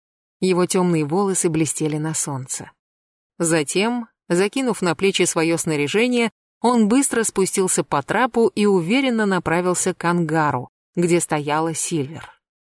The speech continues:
Она заметила, что он слегка прихрамывает на правую ногу,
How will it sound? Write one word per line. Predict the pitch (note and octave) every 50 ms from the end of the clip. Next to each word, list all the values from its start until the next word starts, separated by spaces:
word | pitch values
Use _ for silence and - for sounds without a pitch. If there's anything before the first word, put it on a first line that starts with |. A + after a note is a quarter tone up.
| _ _ _ _ _ _ _ _ _ -
Она | - F3+ F3+ F3+ E3+
заметила, | E3+ F3 E3 E3+ E3+ - - E3 D#3+ D#3+ D#3
что | - - F3
он | E3+ E3+ D#3
слегка | - - E3+ D#3+ - - F3+ E3
прихрамывает | - - F3 E3+ - - F#3+ F#3 F3+ F3 E3+ D#3+ E3 E3 D#3+ -
на | - F3 E3+ E3
правую | - F3 E3+ D#3+ D3 D#3 E3 F3
ногу, | F3 F3+ G3 F#3 D#3 B2 C3 A#2+ G#2+ -